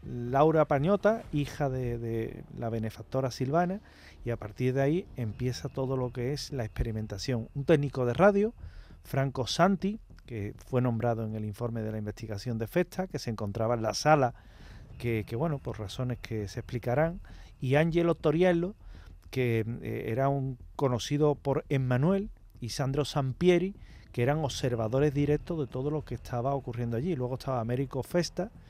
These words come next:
que era un abogado y otro investigador que había trabajado con Bacci muchos años, acompañado por Rosela Forte, y todos sentados cerca de lo que era, eh, el, este hombre, Marcello, y a partir de ahí,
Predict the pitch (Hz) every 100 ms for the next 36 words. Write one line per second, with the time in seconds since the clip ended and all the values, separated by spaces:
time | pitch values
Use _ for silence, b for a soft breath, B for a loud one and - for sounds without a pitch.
0 | B B B - 117 131 123 120 143 151
1 | 131 - 131 127 139 135 127 117 - 117
2 | 113 147 151 120 113 120 123 113 - 120
3 | 113 113 110 127 135 131 117 117 139 104
4 | 165 185 208 139 110 104 110 117 113 110
5 | 104 - 120 110 170 165 - 185 - B
6 | B B B B - 127 120 113 113 104
7 | - 143 151 - 147 131 151 143 - -
8 | 170 160 135 123 117 113 - 113 123 127
9 | 127 B B B - - 120 117 113 117
10 | 127 - 110 110 110 - 113 - 131 160
11 | 139 131 107 - 165 165 - B B B
12 | - 113 110 95 147 143 147 156 185